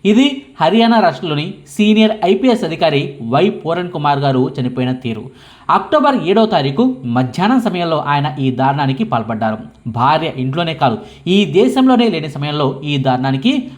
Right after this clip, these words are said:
ఆయన ఒడిగట్టారు. చనిపోవాలని ముందే ఫిక్స్ అయ్యి మరీ రెండు రోజుల ముందే వీలునామాను స్వయంగా రాసుకుని మరీ దానితో పాటు ఏకంగా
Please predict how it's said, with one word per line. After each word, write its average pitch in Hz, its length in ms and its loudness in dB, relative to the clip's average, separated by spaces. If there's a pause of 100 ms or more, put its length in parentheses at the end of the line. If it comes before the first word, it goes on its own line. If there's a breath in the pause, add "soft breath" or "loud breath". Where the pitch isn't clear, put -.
ఆయన 127 360 2 (120)
ఒడిగట్టారు. 120 580 0 (420 loud breath)
చనిపోవాలని 285 580 4
ముందే 143 340 0
ఫిక్స్ - 280 -6
అయ్యి 185 100 2
మరీ 262 300 2 (180)
రెండు 143 280 0
రోజుల 233 160 2
ముందే 175 480 -2
వీలునామాను 220 760 2
స్వయంగా 165 500 -2
రాసుకుని 190 320 -2
మరీ 247 420 0 (220 loud breath)
దానితో 254 340 2
పాటు 226 480 0
ఏకంగా 220 560 2